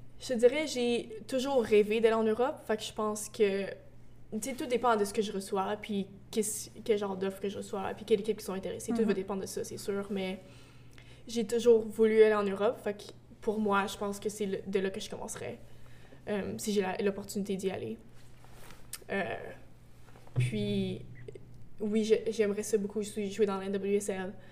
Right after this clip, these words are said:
Speaker 1: Fait que, je dirais, il y a beaucoup d'endroits où j'aimerais jouer, mais juste parce que depuis que je suis très jeune, j'ai toujours voulu aller en Europe,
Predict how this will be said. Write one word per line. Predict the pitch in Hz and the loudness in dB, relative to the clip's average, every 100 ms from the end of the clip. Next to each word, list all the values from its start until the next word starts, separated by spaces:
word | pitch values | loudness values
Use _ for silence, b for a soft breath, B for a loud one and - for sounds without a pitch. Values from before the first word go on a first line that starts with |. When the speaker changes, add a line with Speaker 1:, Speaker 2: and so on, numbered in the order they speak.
| B B B | B B B
Speaker 1:
Fait | 202 | 0
que, | 202 - - - - | 0 -6 -16 -20 -12
je | - | 0
dirais, | 233 254 | 6 8
il | |
y | 254 | 6
a | |
beaucoup | 202 269 | 0 0
d'endroits | 240 208 233 | 2 8 8
où | 240 | 8
j'aimerais | 208 202 202 | 4 4 2
jouer, | 202 190 214 247 B B B - | 2 2 0 -4 B B B 4
mais | 220 | 6
juste | 214 240 - | 6 2 -4
parce | 226 | -4
que | 233 | -4
depuis | 202 233 | -4 -4
que | 214 | -6
je | |
suis | - | -8
très | - 226 208 | 0 4 4
jeune, | 208 208 220 | 4 0 0
j'ai | 208 | -4
toujours | 226 220 226 | 2 4 4
voulu | 220 208 | 4 0
aller | 202 | 0
en | 196 | -2
Europe, | 185 196 | -4 -4